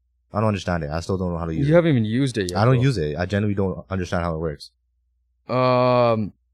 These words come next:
Speaker 2: okay, one sec. I'm just trying to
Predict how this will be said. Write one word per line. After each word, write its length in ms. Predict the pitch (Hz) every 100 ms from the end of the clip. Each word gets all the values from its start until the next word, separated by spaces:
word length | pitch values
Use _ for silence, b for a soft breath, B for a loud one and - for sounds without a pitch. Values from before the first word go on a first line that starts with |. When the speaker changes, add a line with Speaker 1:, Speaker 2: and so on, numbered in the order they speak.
| _ _ _ _ _ _ _ _ _ _ _ _ 135
Speaker 2:
okay, 300 | 120 127 117
one 240 | 101 107 104
sec. 380 | - 107 104 -
I'm 140 | 107
just 140 | 101
trying 160 | - 107
to 40 | 104